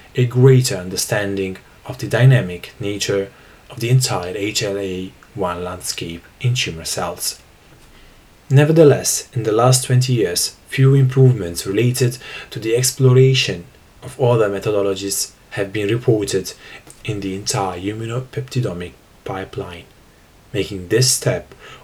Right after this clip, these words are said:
open to further advancements. In particular,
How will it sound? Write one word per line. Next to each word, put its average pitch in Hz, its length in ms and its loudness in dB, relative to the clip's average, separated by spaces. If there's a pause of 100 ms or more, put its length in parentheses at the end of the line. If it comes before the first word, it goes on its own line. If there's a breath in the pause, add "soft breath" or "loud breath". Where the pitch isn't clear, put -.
open 127 460 2 (220)
to 151 100 -2
further 98 460 0
advancements. 92 840 -8 (760)
In 127 100 0
particular, 131 640 0